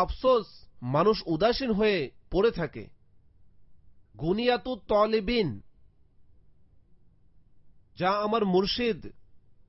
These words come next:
শাহানশাহে বাগদাদ হুজুরে গৌসে পাক রাদিয়াল্লাহু তাআলা আনহুর প্রতি সম্পৃক্ত,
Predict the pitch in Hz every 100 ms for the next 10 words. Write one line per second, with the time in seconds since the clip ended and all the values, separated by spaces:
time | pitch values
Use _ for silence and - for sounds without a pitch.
0 | - - 190 190 240 - 247 240 202 196
1 | 196 233 233 147 - - _ - 156 180
2 | 262 254 240 220 220 247 240 247 208 -
3 | - _ _ - 117 156 208 226 226 233
4 | 233 226 202 233 233 196 202 190 233 233
5 | 233 220 254 262 - - 185 202 254 196